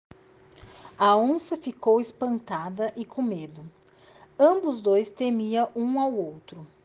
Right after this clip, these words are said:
Num dia, o bode pôs-se junto das biqueiras tomando fresco, olhou para a onça e ela estava com o couro da testa frangido. Ele teve receio e abalou as barbas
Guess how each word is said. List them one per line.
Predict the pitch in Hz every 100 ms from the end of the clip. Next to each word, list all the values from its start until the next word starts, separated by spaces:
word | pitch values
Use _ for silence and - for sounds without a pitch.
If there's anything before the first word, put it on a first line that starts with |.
| _ _ _ _ _
Num | 277 349 285
dia, | 190 233 233 180 -
o | 240
bode | 220 208 214 196 180
pôs-se | 180 - 220 233 - 220
junto | 190 185 202 220
das | 196 185
biqueiras | 180 180 - 156 160 185 - _ - - _ -
tomando | 285 294 349 330
fresco, | - 175 165 170 - - 190 _
olhou | 220 220 226 262
para | 269 233 202
a |
onça | 170 170 190 - 220 - - - -
e | 247
ela | 269 294 302
estava | 285 - 233 233 240
com | 247 226
o | 220
couro | - 240 294 330
da | 285 262
testa | 269 196 202 - 220
frangido. | 240 226 214 180 151 151 156 _ _ _ _ _ - -
Ele | 202 208 233
teve | - 214 226
receio | 247 254 233 - - 185 202 226 -
e | 233
abalou | 240 240 233 208 240
as | 262 214
barbas | 175 165 170 180 214 -